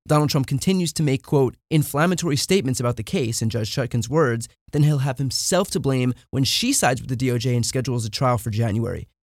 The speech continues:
And I'd assume that being sentenced to prison in February or March of an election year probably isn't the rocket fuel that Trump's looking for in this campaign, even one where the whole thing is predicated on victimhood.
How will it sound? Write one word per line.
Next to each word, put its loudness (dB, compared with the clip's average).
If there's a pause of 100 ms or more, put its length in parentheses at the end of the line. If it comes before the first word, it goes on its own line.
(240)
And 6
I'd 4
assume 2 (160)
that -2
being 4
sentenced 0
to 0
prison 2
in 0
February 4
or 4
March 4
of 0
an 2
election 2
year 2 (300)
probably 2
isn't 0
the 2
rocket 4
fuel -2
that -2
Trump's -2
looking 0
for -2
in 0
this -4
campaign, -4 (320)
even 8
one 4 (140)
where 4
the 6
whole 8
thing 2
is 0
predicated -2
on 0
victimhood. -6